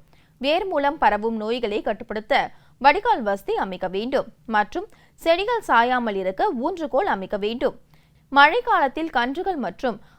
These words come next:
ஆட்டுக்குட்டிகளுக்கு சளி போன்ற உபாதைகள் ஏற்பட்டால் நுரையீரல் அழற்சி ஏற்பட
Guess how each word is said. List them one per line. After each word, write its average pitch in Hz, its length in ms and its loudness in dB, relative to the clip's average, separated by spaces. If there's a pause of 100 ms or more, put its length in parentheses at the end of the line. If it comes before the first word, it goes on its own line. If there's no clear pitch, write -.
(100)
ஆட்டுக்குட்டிகளுக்கு 277 880 0
சளி 311 320 2
போன்ற 330 360 -4
உபாதைகள் 240 540 2
ஏற்பட்டால் 208 600 2 (360)
நுரையீரல் 294 520 2
அழற்சி 247 420 -2
ஏற்பட 202 280 -4